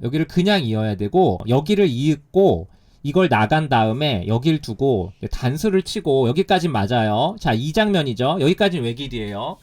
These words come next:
흑이 이거를 안 둘 순 없습니다. 뭐 다른 데 뒀다가 여기 끊어서 세 점이 죽으니까 여기를 이을 수밖에 없어요. 자, 이 장면에서 이거를 그냥 끊으면,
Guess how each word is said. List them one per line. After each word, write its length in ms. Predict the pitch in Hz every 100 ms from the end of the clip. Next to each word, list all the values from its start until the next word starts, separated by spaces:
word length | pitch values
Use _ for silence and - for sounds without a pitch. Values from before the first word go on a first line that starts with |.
| _ _ _ -
흑이 260 | 247 262
이거를 480 | 170 196 196 240 302
안 200 | 117 131
둘 140 | 175 247
순 180 | - 185
없습니다. 800 | 110 - 135 120 117 143 214 -
뭐 200 | 127 127
다른 260 | 185 226
데 140 | 214 202
뒀다가 360 | 180 170 160
여기 140 | 123 127
끊어서 400 | 226 240 226 185
세 140 | 196
점이 220 | 190 175
죽으니까 760 | - 117 127 117 - 160 151 110
여기를 280 | 120 147 131
이을 180 | 131
수밖에 360 | 156 156 147 -
없어요. 440 | 90 - 92 85 90
자, 100 | 131
이 160 | 139
장면에서 680 | 165 220 190 139 120 165 -
이거를 320 | 160 202 208
그냥 400 | 202 - 185 262
끊으면, 640 | 247 202 147 127 160 110